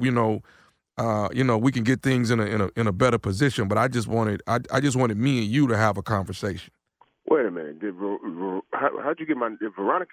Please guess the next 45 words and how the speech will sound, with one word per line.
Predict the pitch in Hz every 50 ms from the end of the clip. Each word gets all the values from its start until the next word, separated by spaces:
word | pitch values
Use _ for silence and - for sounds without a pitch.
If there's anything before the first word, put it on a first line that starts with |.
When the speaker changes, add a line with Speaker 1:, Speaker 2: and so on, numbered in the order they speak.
| - -
Speaker 2:
give | 190 180 170
you | 165 165
my | 165 165
number, | 180 208 220 208 233
or | 170 101 76 71 73 69 -
how | - 139
did | 131 123 - -
you | 127 -
get | 113 92
my | 95 92
number? | 82 - 180 160 - - -
That's | 82 101 - -
what | - 85
I'm | _ -
trying | - 87 71
to, | _ _ _ _ _ _ _ _ _ _ _ - -
like, | 92 85 87
what's | 123 127 -
going | - 135 120 110 104
on? | 131 151 104 76 82 - _ _ _ _ _ _ _ _ _ _ _ -
Speaker 1:
Uh, | 123 127 131 127 135
I | 165
mean, | 175 170 185
I | 196
had, | 165 180 180 170
I | - 160 175 160
had, | 165 165 156 -
I've | 151 175 175 147
had | 165 175 165 131
your | 123 123
number. | 135 165 156 139 120 120
I | 113 117
just, | 110 123 120 107 - -
I | 117 117
just, | 110 123 120 110 - 117
uh, | 110 104 107 101 95 -
I | 117 113
just | 120 135 113
hadn't | 131 123 113 113 113
never | 117 107 101
reached | 98 110 101 - -
out | 117 110 95 87 -
to | - 160 160
you | 143 107
before. | 92 101 90 - - 98 95 92 87 80 -